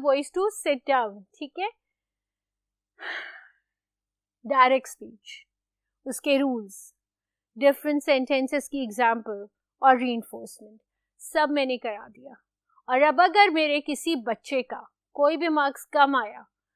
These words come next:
तो फिर उसको बहुत डांट पिटेगी। ठीक है, रीइंफोर्स करो, go through the lecture again if you have not understood anything। ठीक है, मैंने आपको पूरा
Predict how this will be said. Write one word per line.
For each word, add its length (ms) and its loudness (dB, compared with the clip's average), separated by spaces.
तो 280 10
फिर 420 -4
उसको 320 0
बहुत 460 0
डांट 260 -4
पिटेगी। 260 -20
ठीक 200 -8
है, 100 0
रीइंफोर्स 580 -2
करो, 260 2
go 100 0
through 180 4
the 120 4
lecture 340 0
again 320 -2
if 100 -6
you 80 0
have 140 -4
not 240 -4
understood 500 -4
anything। 420 -8
ठीक 200 -10
है, 120 -4
मैंने 260 0
आपको 240 -2
पूरा 220 2